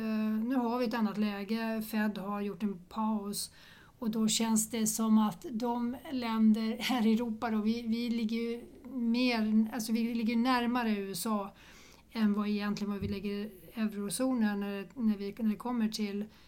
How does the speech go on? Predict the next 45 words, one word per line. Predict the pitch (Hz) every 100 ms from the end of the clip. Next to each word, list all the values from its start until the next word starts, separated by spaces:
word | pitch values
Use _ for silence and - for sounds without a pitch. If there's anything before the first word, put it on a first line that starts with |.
| - _
inflationsnivå | 240 220 220 220 202 175 208 190 202 196 196
och | 196 196
återhämtning | 196 - 202 190 175 214 196
i |
ekonomin | 180 208 196 190 196 190
och | 175
sådär. | 202 196
Så | 190 208
att | 196 226
vi | 208 214 214 254
hade | 208 220 220
ju | 214
mycket | 214 220
väl | 214 226 220
kunnat | 220 208 196
följa | - 226 214
med | 214 254 226
dem | 208
lite | 202 202
tidigare. | 208 226 220 269 196 214 - - - -
Nu | 240 220
får | 247 254
vi | 277
ju |
inte | 220
den | 214 196
chansen. | 233 247 220 208 196
Har | 202 220
de | 233 247
gjort | 226
en | 220
paus | 208 202 202 202 -
så | - 208
blir | 196 202
det |
ganska | 202 202 196
naturligt | 196 196 196 196
att | 196
även | 196 196
Sverige | 208 202 208
får | 208
ta | 214 214
en | 214
paus, | 220 214
tror | 240